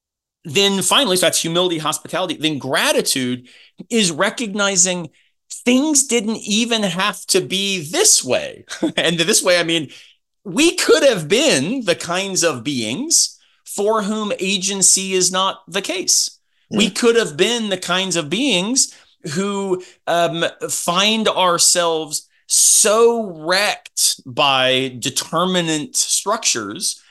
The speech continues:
Speaker 1: that we are unable to remind ourselves that structures can change.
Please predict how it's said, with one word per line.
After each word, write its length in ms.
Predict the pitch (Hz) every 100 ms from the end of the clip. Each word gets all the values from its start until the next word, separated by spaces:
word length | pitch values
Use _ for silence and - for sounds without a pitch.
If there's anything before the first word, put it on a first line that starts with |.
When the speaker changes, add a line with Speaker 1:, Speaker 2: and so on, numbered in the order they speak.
| _
Speaker 1:
that 180 | 170 170
we 140 | 202
are 180 | 185 170 -
unable 880 | 202 196 190 180 190 202 175 165 151
to 360 | - 156 156
remind 560 | 147 156 143 151 180 175
ourselves 680 | 151 - 139 135 139 139 131
that 160 | 143
structures 840 | - - 131 143 - 156 147 143 -
can 360 | - 151 143
change. 720 | 139 208 196 87 - - -